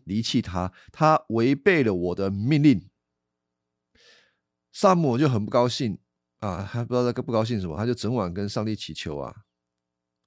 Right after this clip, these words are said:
我们知道这个萨姆尔是一个心地很柔软的人，他非常的喜爱扫罗。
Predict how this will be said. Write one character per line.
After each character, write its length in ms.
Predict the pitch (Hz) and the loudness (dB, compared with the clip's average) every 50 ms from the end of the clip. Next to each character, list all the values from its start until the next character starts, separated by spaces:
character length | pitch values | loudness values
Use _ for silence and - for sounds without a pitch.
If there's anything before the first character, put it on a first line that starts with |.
| _ _ _ _ _ _ _ _ _ _ _ _ | _ _ _ _ _ _ _ _ _ _ _ _
我 80 | - | -6
们 140 | 95 104 104 | -4 -2 -2
知 80 | 104 139 | 2 4
道 120 | 139 127 | 4 4
这 60 | 131 | 4
个 80 | 131 127 | 2 0
萨 180 | 113 - 139 | 2 2 2
姆 160 | 131 123 110 95 | 2 2 0 -2
尔 60 | 92 | -2
是 160 | - - 110 | -4 -6 -6
一 80 | 98 104 | -6 -2
个 460 | - 101 90 80 69 50 50 50 - - _ _ _ _ _ _ _ _ _ _ _ _ _ _ _ _ _ _ _ _ _ _ | -2 -2 -2 -2 -6 -10 -14 -18 -20 -20 _ _ _ _ _ _ _ _ _ _ _ _ _ _ _ _ _ _ _ _ _ _
心 280 | - - - 127 123 127 | -14 -6 -4 -4 -2 0
地 140 | 131 120 95 | 0 0 0
很 260 | 92 92 78 65 - - | -2 -4 -6 -6 -10 -6
柔 300 | - 95 92 101 110 131 | -4 -2 0 2 4 4
软 280 | 135 117 90 73 64 | 4 4 2 0 -2
的 160 | - 90 73 69 | -6 -8 -8 -8
人， 480 | 71 - 50 50 - - - 92 92 - _ _ _ _ _ _ _ _ _ _ _ _ _ _ _ _ _ _ _ _ _ _ _ _ _ _ _ _ _ _ _ | -8 -10 -12 -12 -14 -16 -18 -20 -20 -20 _ _ _ _ _ _ _ _ _ _ _ _ _ _ _ _ _ _ _ _ _ _ _ _ _ _ _ _ _ _ _
他 200 | - - 104 107 | -4 -2 -2 -2
非 220 | 110 - 120 117 | 0 0 0 0
常 260 | 110 - 107 85 87 | 0 -2 -4 -6 -6
的 120 | 87 85 80 | -4 -6 -6
喜 220 | - - - - 101 | -8 -8 -4 -2 -2
爱 100 | 95 90 | -2 -2
扫 220 | - - - 60 | -4 -6 -8 -6
罗。 300 | 50 50 - - - - | -8 -10 -12 -12 -14 -18